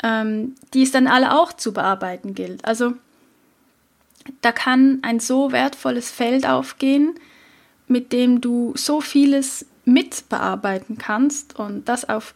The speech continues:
eine so sanfte Art und Weise, ohne wirklich großen Stress dabei zu haben, ja. Also da bin ich wirklich, ich bin so begeistert davon und ja, also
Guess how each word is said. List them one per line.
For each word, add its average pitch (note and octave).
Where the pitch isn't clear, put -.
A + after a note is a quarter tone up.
eine A#3
so C#4
sanfte C#4
Art -
und A3
Weise, B3
ohne C#4
wirklich B3+
großen C4+
Stress C4+
dabei G#3+
zu -
haben, G3+
ja. G#3+
Also A#3
da B3+
bin C4
ich C4
wirklich, C4+
ich -
bin A#3
so D4
begeistert C4
davon C4
und A3
ja, A#3
also A#3